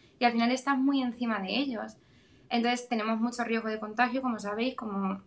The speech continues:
muchísimos sanitarios que hay contagiados. Entonces también a mí me daba miedo venir al hospital a ayudar, pero luego llevarme el bicho a mi casa y contagiar a mi familia. A mí eso me daba mucho miedo.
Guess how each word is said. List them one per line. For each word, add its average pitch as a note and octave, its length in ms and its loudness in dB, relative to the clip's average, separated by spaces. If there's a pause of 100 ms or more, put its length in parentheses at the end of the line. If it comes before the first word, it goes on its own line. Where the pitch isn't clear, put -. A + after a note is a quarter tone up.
muchísimos A3+ 520 -2
sanitarios A3 380 -2
que B3 80 -6
hay A#3 60 -8
contagiados. G#3 680 -4 (380)
Entonces C4 240 6
también D4+ 200 4
a C4 60 6
mí C4 100 6
me C#4+ 80 6
daba C#4+ 220 2
miedo D#4+ 440 4
venir A3+ 280 4
al C#4+ 80 2
hospital C#4 380 -2
a C4+ 40 2
ayudar, D4 460 2 (360)
pero A#3+ 180 4
luego C4 200 4
llevarme A#3 480 2
el A#3 80 -4
bicho B3 260 -2
a - 20 0
mi G#3 140 -2
casa A#3 520 -2
y A3+ 120 -6
contagiar A3 400 -2
a A#3 60 4
mi A3+ 120 0
familia. A3 380 0
A G#3 40 -4
mí G#3 100 -8
eso A#3 120 -6
me A#3 80 -2
daba B3 240 2
mucho G#3+ 340 -8
miedo. G3 360 -8